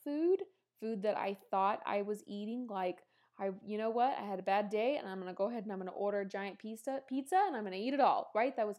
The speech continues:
comforting. It's a no-breaks food for me. So breaking some of those addictive behaviors that I had, that was the hard part. The food itself was actually my savior in the, in that process,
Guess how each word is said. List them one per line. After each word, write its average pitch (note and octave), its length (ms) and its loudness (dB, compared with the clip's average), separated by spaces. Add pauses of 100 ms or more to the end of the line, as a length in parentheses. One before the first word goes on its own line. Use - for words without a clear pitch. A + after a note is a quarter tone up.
comforting. G3+ 460 -6
It's F#3 140 -10
a F#3+ 60 -8
no-breaks G#3 640 -4
food G#3+ 240 -8
for G3+ 80 -8
me. F3+ 220 -10 (300)
So G#3+ 140 -6
breaking B3+ 580 -4
some A#3 240 -8
of G#3+ 40 -6
those G3+ 200 -2
addictive G#3 640 -8
behaviors G#3 960 -4 (280)
that B3 120 -4
I C4 80 -2
had, C4+ 320 -4 (260)
that G#3+ 260 0
was G#3 120 -10
the G3 100 -10
hard F3+ 420 -6
part. - 300 -6 (320)
The A3+ 140 -4 (120)
food E4 220 6
itself D#4 580 0
was C#4+ 220 -4
actually A3 720 -6
my F#3+ 140 -8
savior F3 640 -2 (100)
in G#3+ 220 0
the, G3+ 160 -4 (120)
in B3 260 -2
that - 240 -4
process, - 640 -4